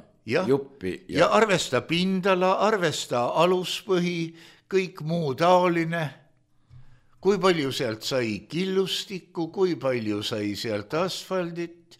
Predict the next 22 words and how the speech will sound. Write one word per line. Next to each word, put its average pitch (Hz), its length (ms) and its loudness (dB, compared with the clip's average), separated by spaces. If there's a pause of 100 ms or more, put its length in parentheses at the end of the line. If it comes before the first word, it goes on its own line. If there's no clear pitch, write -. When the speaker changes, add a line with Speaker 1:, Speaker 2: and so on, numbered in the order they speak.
(520)
Speaker 1:
kuhu 165 400 4
see 135 300 2
sai 127 440 4
minna 185 640 0
kõik? 180 720 -4 (520)
Speaker 2:
Teede 139 260 6
parandus 131 400 4
on 123 120 2
muidugi 123 320 2
ka 131 160 0
si-, 92 180 -4
si-, - 260 -12
üks 113 200 -6
siinne, 110 400 -2
siinne 107 380 -4
selline 98 320 -4 (400)
business, - 640 -4 (120)
mis, 92 200 -10 (160)
mis 95 300 -8
on... 90 180 -8 (220)
No 92 220 -6
Speaker 1:
Vaata, 135 280 0